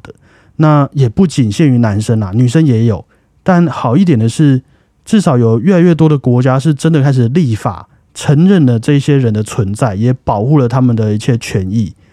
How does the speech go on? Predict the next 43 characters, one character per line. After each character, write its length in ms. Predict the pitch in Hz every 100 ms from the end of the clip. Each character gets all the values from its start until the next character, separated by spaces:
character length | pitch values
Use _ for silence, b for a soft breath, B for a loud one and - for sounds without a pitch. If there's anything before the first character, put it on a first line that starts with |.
| b b
就 160 | 170
可 140 | 160 143
能 160 | 117
他 80 | 117
们 140 | 156 135
的 80 |
身 160 | 123 139
份 120 | 151
证 120 | 135
上 120 | 127 127
面 80 |
除 140 | 127 135
了 140 | 120
男 240 | 123 123 123
生、 320 | 143 127 127 _
女 180 | - 135
生 240 | 110 131 131
之 160 | 135
外， 160 | 131 120
还 160 | -
有 100 | 139
这 120 | 127 143
个 240 | 135 113 b b b b b
我 120 | 131
有 100 | 135
被 160 | 120 131
阉 180 | 123 117
割 160 | 120
过 160 | 117 117
的 120 | 104
男 200 | 95 90
生 260 | 104 92 95 _
这 140 | -
样 120 | 110 98
子。 140 | - _ _ _ _
所 200 | _ -
以 160 | 175 185
也 120 | 165
让 180 | 147 180
这 100 | 165
样 140 | 175 156
子 100 | 131
的， 600 | 123 123 120 120 117